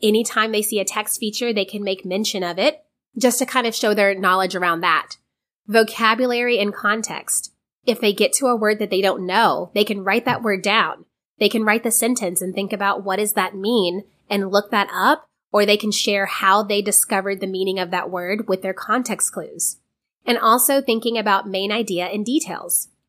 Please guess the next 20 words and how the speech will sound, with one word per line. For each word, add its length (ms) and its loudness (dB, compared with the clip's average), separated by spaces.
Anytime 760 2
students 360 2
are 40 -2
reading 220 -2
nonfiction, 560 -2
there 140 0
typically 560 -2
is 260 0
one 320 2
big 480 -2
idea 460 2
and 360 2
then 120 0
there's 180 0
a 60 2
lot 260 2
of 120 -2
details 420 -6
to 100 -2
support. 560 -2